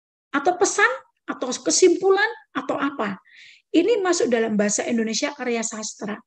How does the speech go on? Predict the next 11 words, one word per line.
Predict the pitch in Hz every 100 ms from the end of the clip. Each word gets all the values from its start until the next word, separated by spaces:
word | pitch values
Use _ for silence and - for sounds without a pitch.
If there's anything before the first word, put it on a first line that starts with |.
| _ _ _ _ _ _ _ _
Dan | - 202
kemarin | 190 214 233 415 339
banyak | 214 208 -
keluar | 226 214 214
sekali, | 202 - 220 226 349 415 349
ini | 240 294
yang | 262 240
panjang-panjang | 214 208 202 214 202 208
seperti | 220 - 208 - 285
ini. | 262 226 - - - -
Kalau | - 240